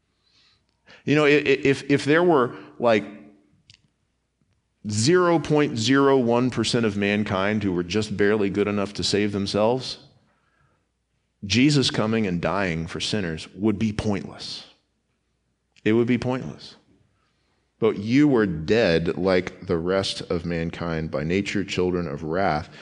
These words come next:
Well, then how can we be saved? He says, "But God, being rich in mercy because of the great love with which he loved us, even when we were dead in our trespasses, made us alive together with Christ.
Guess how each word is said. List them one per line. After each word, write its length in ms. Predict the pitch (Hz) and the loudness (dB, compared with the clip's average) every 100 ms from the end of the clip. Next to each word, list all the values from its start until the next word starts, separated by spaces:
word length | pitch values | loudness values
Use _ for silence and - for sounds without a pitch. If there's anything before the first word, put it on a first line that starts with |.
| - - - | -20 -16 -2
Well, 140 | 98 | 0
then 160 | 104 101 | 2 0
how 240 | 101 131 | 2 2
can 220 | 131 117 | 2 0
we 120 | 104 90 | 0 0
be 140 | 85 | -2
saved? 600 | - - 120 107 80 82 | -2 2 4 4 2 0
He 120 | 78 | -4
says, 300 | 92 113 101 | 0 0 0
"But 280 | 82 82 78 | -2 -8 -4
God, 500 | 90 101 104 76 73 | 0 2 2 0 -4
being 280 | 90 80 80 | -4 -4 0
rich 280 | 101 107 98 | 0 0 -2
in 100 | 82 | 0
mercy 340 | 101 117 107 | 0 0 0
because 280 | 90 87 104 | -2 0 -2
of 80 | 90 | -2
the 80 | 85 | -2
great 320 | 104 104 - | 0 0 0
love 260 | 104 110 | 2 2
with 160 | 95 92 | 0 0
which 160 | 95 - | -2 0
he 160 | 92 | -2
loved 420 | 85 95 131 107 | 0 2 0 0
us, 460 | 78 71 - - - - - - - - - - - | -6 -6 -8 -8 -12 -18 -20 -20 -20 -20 -20 -6 0
even 340 | 131 135 123 | 2 2 2
when 160 | 120 120 | 2 4
we 120 | 117 | 4
were 160 | 104 95 | 4 2
dead 260 | 110 113 | 2 2
in 100 | 107 | 2
our 140 | 87 90 | 0 0
trespasses, 800 | 123 120 - 87 78 - 80 87 | 0 0 0 0 0 -2 -4 -4
made 420 | 87 98 120 123 | 0 2 2 2
us 300 | - 101 98 | 2 0 0
alive 680 | 78 80 95 98 98 95 - | -4 0 2 4 2 0 -4
together 400 | 82 80 90 90 | -4 0 0 0
with 220 | 82 - | -4 -6
Christ. 520 | 76 73 71 - | -4 -2 -4 -10